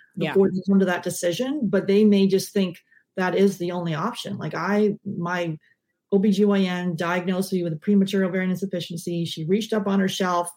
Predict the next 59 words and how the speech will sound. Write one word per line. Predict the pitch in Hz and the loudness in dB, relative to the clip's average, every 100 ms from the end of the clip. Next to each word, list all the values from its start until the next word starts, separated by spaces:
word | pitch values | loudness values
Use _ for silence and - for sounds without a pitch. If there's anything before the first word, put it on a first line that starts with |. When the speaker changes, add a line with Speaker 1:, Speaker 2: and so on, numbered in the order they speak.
| _ _ _ _ _ | _ _ _ _ _
Speaker 2:
gave | 190 202 | 2 4
me | 202 | 4
the | 196 | 2
I | 180 185 | 2 0
V | 180 | 0
F | 180 180 | -2 -2
brochure | 175 165 170 165 165 | -2 -2 -2 0 -2
and | 170 | -4
said, | 156 170 | -4 -4
"Off | 165 165 | -4 -4
you | 170 | -2
go." | 185 170 | -2 -2
And | |
I | 160 | -2
went, | 160 - 240 | -2 -2 -2
Speaker 1:
Mm. | 220 | -4
Speaker 2:
"Okay." | - 220 240 262 _ _ _ _ _ - | -2 0 0 -4 _ _ _ _ _ -4
I | 226 | 0
Speaker 1:
Yeah. | |
Speaker 2:
didn't | 247 240 | 2 0
get | |
a | 208 | 0
second | - 247 240 | -2 0 0
opinion. | 226 220 208 208 220 - _ _ _ | 2 4 4 4 2 -4 _ _ _
I | 208 | 0
didn't | 233 220 | 0 0
talk | 214 214 | -2 0
to | 220 | 2
anybody. | 226 214 - | 4 4 2
Like, | 202 - | 0 0
I | 208 | 2
literally | 208 208 202 | 4 6 6
was | 202 196 | 4 4
like, | 196 | 2
"Okay, | 214 330 233 262 302 _ _ _ _ | 2 0 -2 -2 -4 _ _ _ _
here | 202 214 | 2 2
I | |
go. | 233 339 | 2 -2
Gotta | 359 208 214 | -2 0 4
go | 214 | 4
to | 233 | 4
donor | 226 247 269 | 4 2 0
eggs." | 302 170 - - | -2 -2 -8 -4
And | 208 208 | 2 2
looking | 240 247 | 2 -2
back, | 247 277 262 | -4 -4 0
I'm | |
like, | 196 196 - | 0 0 -6
"What | 392 415 | -8 -4
the | 202 | -6
heck | 170 151 294 - | -6 -8 -10 -8
was | 302 269 | -8 -2
I?" | 208 175 156 _ _ _ _ _ _ _ | -2 -2 -8 _ _ _ _ _ _ _
But | 214 202 | -4 0
I | 285 | 0
actually | 320 330 | 0 -2
thought | 285 247 | -2 2
it | 214 | 2
was, | 208 | 2